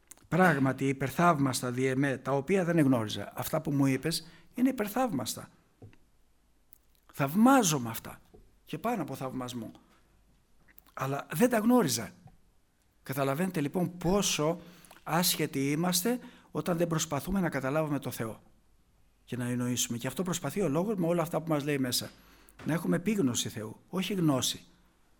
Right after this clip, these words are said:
Η γνώση είναι επιφάνεια. Η επίγνωση είναι το βάθος.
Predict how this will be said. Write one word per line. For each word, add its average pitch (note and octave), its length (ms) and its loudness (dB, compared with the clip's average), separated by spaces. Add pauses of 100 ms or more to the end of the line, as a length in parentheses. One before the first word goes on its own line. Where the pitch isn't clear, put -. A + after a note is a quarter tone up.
(200)
Η - 80 -6
γνώση E3+ 260 2
είναι F3+ 100 0
επιφάνεια. E3+ 640 -2 (160)
Η B2 100 -6
επίγνωση F3+ 580 -2
είναι F#3 140 0
το E3 120 0
βάθος. F3 420 0